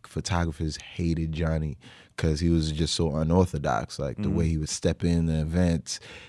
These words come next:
Speaker 1: and get the shots that they were hired for, but him, he had relationships with the celebrities, so."
Speaker 2: Right.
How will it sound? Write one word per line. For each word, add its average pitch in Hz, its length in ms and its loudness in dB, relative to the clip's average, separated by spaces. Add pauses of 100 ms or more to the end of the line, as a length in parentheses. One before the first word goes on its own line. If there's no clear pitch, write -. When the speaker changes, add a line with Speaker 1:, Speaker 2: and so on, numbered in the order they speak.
Speaker 1:
and 87 120 2
get 92 140 6
the 80 80 0
shots 87 400 4
that 78 220 2
they 90 140 8
were 87 160 10
hired 85 400 6
for, 87 340 6
but 76 140 2
him, 90 240 6
he 90 140 4
had 78 180 2
relationships 82 580 0
with 76 100 -4
the 80 80 -4
celebrities, 90 800 4
so." 80 220 2
Speaker 2:
Right. 73 100 -4